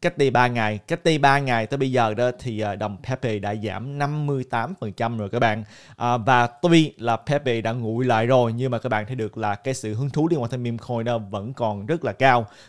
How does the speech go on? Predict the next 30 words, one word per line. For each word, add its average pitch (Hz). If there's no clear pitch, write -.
Khi 180
mà 147
chúng 147
ta 135
nhìn 123
thấy 139
được 113
những 104
cái 147
thông 147
tin 139
như 127
là 117
các 113
bạn 104
nhìn 107
thấy 135
trên 131
màn 110
hình 113
đó, 131
đây 135
là 120
bài 107
viết 139
được 123
chia 127
sẻ 101
bởi 110
Cointelegraph, 120